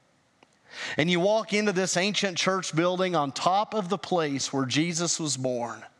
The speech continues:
And in a few places, you can see some of the mosaic tiled floor from the original church built in three thirty-nine. This mosaic right here,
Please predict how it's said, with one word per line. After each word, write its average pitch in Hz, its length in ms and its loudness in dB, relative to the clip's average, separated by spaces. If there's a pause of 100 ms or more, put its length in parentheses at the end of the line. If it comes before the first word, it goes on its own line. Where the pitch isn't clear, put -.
(720)
And 165 120 4
in 190 120 2
a 170 40 2
few 254 240 0
places, 196 640 0
you 190 80 0
can 175 140 -2
see 233 380 2
some 208 240 0
of 190 80 -2
the 170 100 2
mosaic 175 760 0
tiled 190 520 0
floor 196 480 2 (180)
from 202 220 2
the 196 140 4
original 214 580 2
church 180 600 -2 (200)
built 190 240 -2
in 156 160 0
three 226 400 0
thirty-nine. 180 880 0 (1040)
This 214 300 0
mosaic 226 600 0
right 170 220 0
here, 170 420 -2